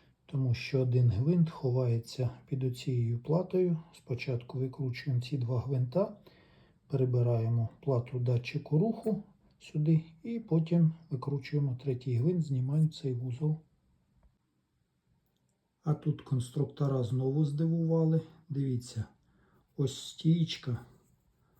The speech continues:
ось отака, такий довгий гвинт. Стієчка стоїть ось тут. Ну, там, трошки далі. Гвинт довгий кріпиться через плату, через стійку.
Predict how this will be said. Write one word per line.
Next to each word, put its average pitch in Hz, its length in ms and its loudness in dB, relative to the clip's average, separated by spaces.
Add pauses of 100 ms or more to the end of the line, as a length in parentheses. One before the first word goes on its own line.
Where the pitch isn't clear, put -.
(220)
ось - 180 -8
отака, 127 580 -4 (840)
такий 151 320 2
довгий 135 720 2
гвинт. 131 520 4 (840)
Стієчка 131 640 2
стоїть 127 500 0
ось 123 160 0
тут. - 340 -4 (3000)
Ну, 165 140 4
там, 117 300 0 (100)
трошки 139 420 0
далі. 110 420 0 (1120)
Гвинт 139 540 6 (160)
довгий 123 520 4
кріпиться 123 600 0
через 127 340 0
плату, 160 720 2
через 127 440 0
стійку. 165 600 4